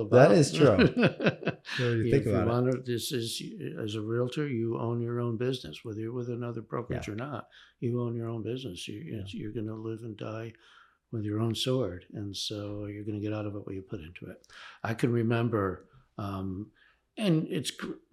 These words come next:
Speaker 2: great to have a passion for it. I remember I was three, four years in, and, um, we were, it was Easter Sunday, and we were having, in mid-April or whatever, having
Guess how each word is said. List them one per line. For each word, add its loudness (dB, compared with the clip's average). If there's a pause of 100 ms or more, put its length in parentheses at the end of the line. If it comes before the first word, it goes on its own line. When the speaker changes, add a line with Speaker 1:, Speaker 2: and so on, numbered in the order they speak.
Speaker 2:
great 2
to 2
have 4
a -4
passion -2
for -14
it. -20 (500)
I -6
remember 0
I 2
was -4
three, -6
four -4
years -2
in, -2 (680)
and, -6 (120)
um, -8 (760)
we -6
were, -6
it -10
was -10 (1400)
Easter -4
Sunday, -2 (240)
and -12
we -8
were -8
having, -8
in -12 (240)
mid-April -6
or -10
whatever, -10
having -10